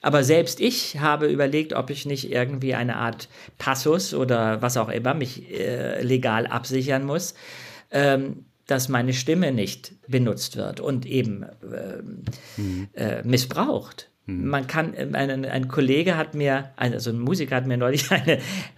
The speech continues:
Speaker 1: ein, einen Film von sich geschickt per Handy, wo er sagt, "Hallo Jens, ich bin gerade aufgestanden, ich trinke hier meinen Kaffee."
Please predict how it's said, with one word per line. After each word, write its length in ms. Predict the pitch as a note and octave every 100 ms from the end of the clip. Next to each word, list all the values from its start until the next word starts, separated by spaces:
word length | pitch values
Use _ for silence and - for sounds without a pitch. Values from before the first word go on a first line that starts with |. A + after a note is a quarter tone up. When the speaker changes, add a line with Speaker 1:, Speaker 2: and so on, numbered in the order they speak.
| -
Speaker 1:
ein, 240 | C3 B2+ B2+
einen 260 | C3 B2+
Film 320 | B2+ F3+ G3+
von 160 | G#3+ D#3
sich 240 | C#3+ C3
geschickt 540 | - C3 B2+ E3+ - -
per 160 | C#3+
Handy, 520 | C3 C3 B2+ D3 E3+ G#3
wo 120 | D3
er 300 | C#3 B2+ B2+
sagt, 240 | B2+ C3+ F#3
"Hallo 180 | A3
Jens, 280 | D#3+ D#3+ D3+
ich 60 | -
bin 120 | C#3+
gerade 220 | C#3 C#3
aufgestanden, 680 | C3 C3+ C#3 C3 C3+ C3 C3
ich 200 | B2 B2
trinke 200 | - C#3+
hier 100 | C3+
meinen 200 | B2 A#2
Kaffee." 360 | B2 D3 A2+ A#2+